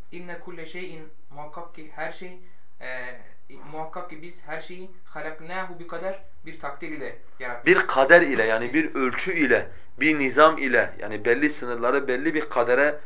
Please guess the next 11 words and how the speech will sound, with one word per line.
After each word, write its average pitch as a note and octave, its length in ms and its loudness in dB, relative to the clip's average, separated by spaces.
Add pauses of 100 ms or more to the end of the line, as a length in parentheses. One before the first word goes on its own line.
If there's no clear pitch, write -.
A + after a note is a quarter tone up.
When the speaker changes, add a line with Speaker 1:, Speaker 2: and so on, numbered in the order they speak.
(120)
Speaker 2:
mebni A#2+ 340 2
olarak A2 340 2
yarattık G#2+ 400 0 (320)
ve B2+ 140 4
biz D#3+ 240 0 (200)
her D3+ 160 10
şeyi D3 260 2
o D3 120 4
yarattı. D#3+ 640 4 (140)
"Fekadderahu B2+ 760 0
takdîrâ", E3 600 0